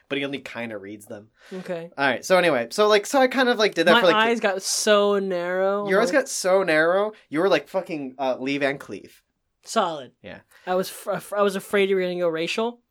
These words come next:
Speaker 1: No,
Speaker 2: Instead,
Speaker 1: that
Speaker 2: you
Speaker 1: would be
Speaker 2: went
Speaker 1: terrible.
Speaker 2: Lee Van Cleef.
Speaker 1: Did you ever see, uh, the epic rap battles between, uh, Clint Eastwood and Bruce Lee?
Speaker 2: I have.
Speaker 1: Yeah.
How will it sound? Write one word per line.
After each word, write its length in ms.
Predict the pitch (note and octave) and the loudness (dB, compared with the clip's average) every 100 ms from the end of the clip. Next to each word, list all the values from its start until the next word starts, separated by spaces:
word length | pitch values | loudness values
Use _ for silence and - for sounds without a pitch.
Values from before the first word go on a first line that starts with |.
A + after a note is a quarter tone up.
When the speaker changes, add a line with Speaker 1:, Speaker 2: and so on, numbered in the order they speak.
| _ _ - | _ _ -4
Speaker 1:
No, 140 | D3+ | 0
Speaker 2:
Instead, 260 | D3+ E3 E3+ | 0 0 -2
Speaker 1:
that 40 | |
Speaker 2:
you 20 | |
Speaker 1:
would 40 | E3+ | -4
be 60 | |
Speaker 2:
went 100 | D#3+ | -4
Speaker 1:
terrible. 300 | D#3 A2+ G2+ | -4 -6 -6
Speaker 2:
Lee 80 | B2 | -8
Van 180 | D#3 D#3 | -10 -12
Cleef. 240 | D3 C3+ | -12 -14
Speaker 1:
Did 120 | - C#3+ | -6 -2
you 40 | |
ever 320 | G3 G#3 G3 | 2 2 0
see, 220 | - E3+ | -2 -6
uh, 400 | E3+ D3 C#3+ A#2 - - | -4 0 2 2 -2 -6
the 300 | B2+ A2+ A2 | -4 -2 -4
epic 320 | B2 B2 C3 A#2 | -6 -4 -6 -2
rap 240 | A2+ A2+ | -4 -2
battles 400 | A2+ A2+ A2+ A2+ | -4 -4 -6 -12
between, 460 | - A2+ A#2 G#2+ G#2 | -14 -16 -12 -12 -10
uh, 120 | G2+ | -10
Clint 220 | - A#2 | -10 -12
Eastwood 440 | G2 G#2 - G#2 G2 | -12 -14 -8 -8 -8
and 200 | G2 - | -14 -12
Bruce 320 | G2 G2+ - | -10 -10 -10
Lee? 180 | G2+ G2 - | -12 -12 -10
Speaker 2:
I 120 | A#3+ | -12
have. 380 | A#3 D4 C3 - | -8 -8 -10 -18
Speaker 1:
Yeah. 220 | - F#2 | -20 -18